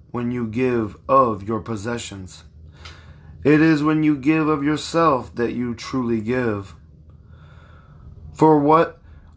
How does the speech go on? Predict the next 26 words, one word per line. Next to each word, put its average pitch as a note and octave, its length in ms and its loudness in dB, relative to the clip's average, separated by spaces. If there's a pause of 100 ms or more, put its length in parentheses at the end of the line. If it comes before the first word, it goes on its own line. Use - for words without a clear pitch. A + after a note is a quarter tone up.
(120)
are D#3 220 6
your E3 160 4
possessions D3 680 -2
but A2 260 -2
things C3 560 -4
you A#2+ 360 -4 (480)
keep D#3+ 320 2
and B2 200 -2
guard, A#2+ 440 2
for A#2 140 -2
fear C3+ 380 -2
you A2 160 -4
may A#2+ 180 -2
na-, A#2+ 440 -4
need D#3 300 2
them A#2+ 200 -2
tomorrow. A#2+ 680 2 (2000)
And B2+ 220 2
tomorrow, B2 680 2 (300)
what A#2 220 -2
shall B2 300 0
tomorrow A#2 460 2
bring G#2+ 440 -6 (280)
to A#2+ 380 -4 (100)
the A#2 160 2
overabundant A#2 760 0